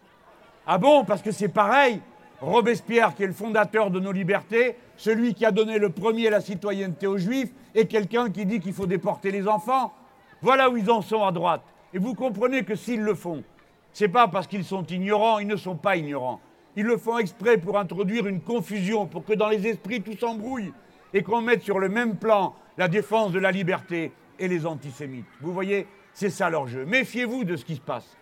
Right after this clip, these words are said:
Administrez une sévère raclée à la droite, dans cette, dans ce coin, en plus, c'est possible de le faire, hein. Dans les deux circonscriptions, il faut que vous les envoyiez au tapis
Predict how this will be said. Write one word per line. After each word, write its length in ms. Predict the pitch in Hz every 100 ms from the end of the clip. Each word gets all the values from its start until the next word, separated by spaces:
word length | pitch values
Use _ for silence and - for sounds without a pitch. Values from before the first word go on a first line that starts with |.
| _ _ _ _ -
Administrez 720 | 233 226 240 240 196 185 233
une 140 | 214
sévère 440 | 160 226 214 208 165
raclée 300 | 180 - 190
à 80 | 175
la 100 | 170
droite, 300 | 165 165 131
dans 140 | 139
cette, 280 | 143 147 123
dans 140 | 147
ce 140 | 151 170
coin, 240 | 131 196
en 100 | 156
plus, 160 | 151 180
c'est 160 | 156
possible 380 | 139 160 156 147
de 80 | 156
le 100 | 156
faire, 280 | 143 123 117
hein. 80 |
Dans 120 | 127 139
les 80 |
deux 180 | 147 190
circonscriptions, 760 | 175 160 127 143 139 - 160 151 - _ _ _
il 120 | -
faut 180 | 160 208
que 40 | 165
vous 100 | 185
les 160 | 175
envoyiez 340 | 180 170 175 165
au 80 |
tapis 400 | 160 160 - 170